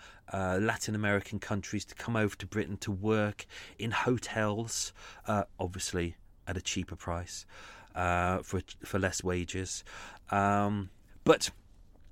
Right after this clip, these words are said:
he, so he would work sixteen hours a day in a dead-end job, but he loved salsa music. He was a D J. He had a huge collection of music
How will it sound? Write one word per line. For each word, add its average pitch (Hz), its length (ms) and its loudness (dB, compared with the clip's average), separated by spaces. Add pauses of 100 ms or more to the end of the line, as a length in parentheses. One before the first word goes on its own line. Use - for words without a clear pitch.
(240)
he, 165 320 0
so 143 160 4
he 160 240 2
would 135 160 0
work 117 400 2
sixteen - 520 2
hours 120 280 2
a 113 40 2
day 104 260 2
in 101 160 -2
a 107 80 2
dead-end 113 460 0
job, 82 380 -2 (440)
but - 160 -2
he 147 240 -4
loved 175 560 0
salsa 156 560 2
music. 101 320 2
He 139 120 2
was 123 140 0
a 135 60 2
D 156 300 -2
J. 98 260 0
He 101 200 -2
had 120 140 0
a 117 40 -2
huge 160 460 0
collection 139 440 0
of 123 160 2 (320)
music 151 600 6